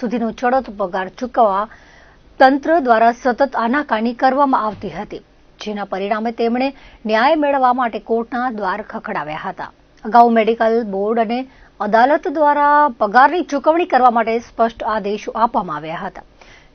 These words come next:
છતાં આઠ વર્ષથી, એટલે કે વર્ષ બે હજાર સત્તરથી આજ દિન સુધી સરકારી તંત્ર દ્વારા આ બાબતે કોઈ નક્કર પગલાં લેવામાં આવ્યા ન હતા.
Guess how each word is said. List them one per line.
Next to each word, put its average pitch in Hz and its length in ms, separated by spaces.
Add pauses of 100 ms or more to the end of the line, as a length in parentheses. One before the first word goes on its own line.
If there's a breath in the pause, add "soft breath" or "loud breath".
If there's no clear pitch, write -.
(160)
છતાં 233 400
આઠ 269 360
વર્ષથી, 233 500
એટલે 269 380
કે 285 180
વર્ષ 220 340 (500 soft breath)
બે 233 80
હજાર 294 360
સત્તરથી 311 420
આજ 262 360
દિન 277 360
સુધી 262 380
સરકારી 254 460
તંત્ર 233 420
દ્વારા 226 260
આ 233 140
બાબતે 208 400
કોઈ 247 340
નક્કર 233 460
પગલાં 208 440
લેવામાં 202 420
આવ્યા 220 280
ન 170 100
હતા. 175 380